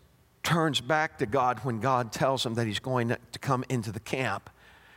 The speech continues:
And now Moses is hungry, not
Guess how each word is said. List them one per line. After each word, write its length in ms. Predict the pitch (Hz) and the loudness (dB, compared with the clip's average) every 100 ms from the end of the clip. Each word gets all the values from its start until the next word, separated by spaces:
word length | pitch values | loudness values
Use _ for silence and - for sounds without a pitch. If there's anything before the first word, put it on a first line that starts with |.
| - - _ _ _ _ | -20 -20 _ _ _ _
And 140 | 113 127 | 0 2
now 200 | 143 156 | 4 2
Moses 540 | 151 143 135 123 - | 2 0 0 0 0
is 160 | 110 - | 0 0
hungry, 720 | 139 117 98 - - - - _ _ _ - - - - | 0 -2 -4 -6 -8 -14 -20 _ _ _ -20 -20 -20 -2
not 580 | 117 160 180 185 - | 2 2 2 -2 -6